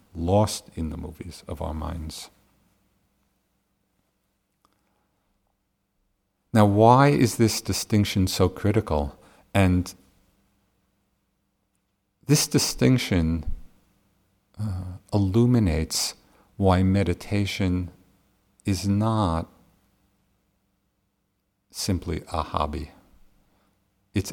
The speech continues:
actually essential. Because very often we're not simply lost in our thoughts and emotions. We're not simply lost in the stories of our minds.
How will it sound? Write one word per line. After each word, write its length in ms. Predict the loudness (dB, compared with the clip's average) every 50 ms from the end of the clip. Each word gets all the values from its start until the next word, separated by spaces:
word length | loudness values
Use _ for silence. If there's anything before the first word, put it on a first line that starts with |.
| -8 -6
actually 680 | -4 -2 -2 -4 -6 -10 -6 -4 -2 -2 -2 -2 -4 -6 -10 -10 -8
essential. 760 | -8 -6 -8 -6 -4 -4 -4 -4 -6 -8 -10 -12 -12 -12 _ _ _ _ _ _ _ _ _ _ _ _ _ _ _ _ _ _ _ _ _ _ _ _ _ _ _ _ _ _ _ _ _ _ _ _ _ _ _ _ _ _ _ _ _ _ _ _ _ _ _ _ _ _ _ _ _ _ _ _ _ _ _ _ _ _ _
Because 560 | 0 0 0 2 4 6 6 6 4 0 -6 -10 -14 -20 _ _
very 500 | -10 -8 -2 2 4 6 6 6 4 4
often 640 | 2 2 2 2 2 0 -2 -4 -4 -4 -4 -4 -6 -10 -16 -20 _ _ _ _ _ _
we're 200 | 2 2 4 4
not 380 | 4 4 4 4 4 4 2 0
simply 600 | -4 -8 -4 0 0 0 0 0 0 0 0 0
lost 800 | 0 -2 -2 0 0 2 2 4 2 2 0 -2 -6 -12 -16 -12 -6
in 140 | -4 -2 -2
our 140 | -2 -2 -4
thoughts 640 | -6 -6 -6 -6 -6 -10 -12 -14 -16 -18 -18 -20 _ _ _ _ _ _ _ _
and 140 | -8 -8
emotions. 540 | -8 -8 -8 -10 -12 -12 -14 -14 -16 -8 -4
We're 60 | 0
not 220 | 2 4 4 4 2
simply 360 | 2 0 0 2 4 2 2
lost 600 | 2 2 4 4 6 6 6 4 4 0 -2 -2
in 140 | 0 0 0
the 60 | 0
stories 420 | -2 -4 -4 -2 -2 0 -2 -2
of 140 | -4 -4 -4
our 100 | -4 -4
minds. 480 | -4 -4 -4 -4 -4 -6 -6 -8 -10